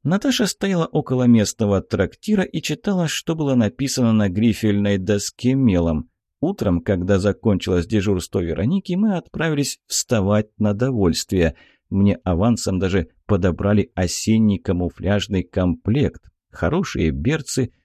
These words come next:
скорее всего, штатовские. Где они берут-то их здесь? И на выбор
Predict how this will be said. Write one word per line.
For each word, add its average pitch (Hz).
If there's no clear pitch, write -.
скорее 110
всего, 107
штатовские. 98
Где 85
они 160
берут-то 139
их 131
здесь? 127
И 233
на 202
выбор 135